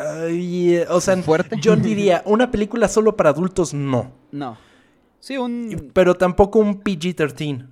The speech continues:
Speaker 1: O sea, no la veo para un niño de trece años, pues. O sea, de, de, o sea, me parece adecuado. Quizás a partir de los quince años
Speaker 2: Ujú, B quince.
Speaker 1: ya sería una buena edad. Ajá, B quince, por
Speaker 2: Ujú.
Speaker 1: ejemplo.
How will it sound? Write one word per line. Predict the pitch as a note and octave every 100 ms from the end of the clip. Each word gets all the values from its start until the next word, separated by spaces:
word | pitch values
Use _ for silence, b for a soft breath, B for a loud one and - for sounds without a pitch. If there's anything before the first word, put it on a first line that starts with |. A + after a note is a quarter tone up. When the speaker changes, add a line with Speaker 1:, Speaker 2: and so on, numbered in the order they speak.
| -
Speaker 1:
O | C3
sea, | D3+ C3
no | C3 C#3+ D3
la | D#3
veo | D3+ D3 D3
para | C3+ A#2+
un | B2+ C3+ C3+ C#3
niño | C#3 C#3 B2
de | A2
trece | - B2 A#2+ B2+
años, | A2 A2+ G#2 -
pues. | - - - _ B B B
O | C3
sea, | C3 C#3 B2+ B2+ B2+ B2+ C3 C3+ _ _ _ _ F#3+
de, | G3+ G#3 G#3+ A3+ G3
de, | G3 G#3 G#3+
o | G#3
sea, | G3 A3+ G#3
me | A#3
parece | A#3 B3 C#4 C4+ D#4 C4+
adecuado. | F#3+ D3 C#3+ A2+ G2 -
Quizás | - G3 B3 B3
a | C#4
partir | F#3+ - G3
de | G3
los | F#3 B2+
quince | D#3+ D#3 D#3
años | C#3+ D#3 A3+ F3+
Speaker 2:
Ujú, | E3
B | D#3+
quince. | B2+ C#3 D3 C#3+
Speaker 1:
ya |
sería | - C3+ C3+ C3
una | C#3 C3+
buena | B2 A#2+ A2+
edad. | A2 A#2
Ajá, | D3+ E3+ F3+
B | D#3+ -
quince, | E3+ D#3 C3+ B2
por | D3
Speaker 2:
Ujú. | C#3
Speaker 1:
ejemplo. | D3+ D#3+ -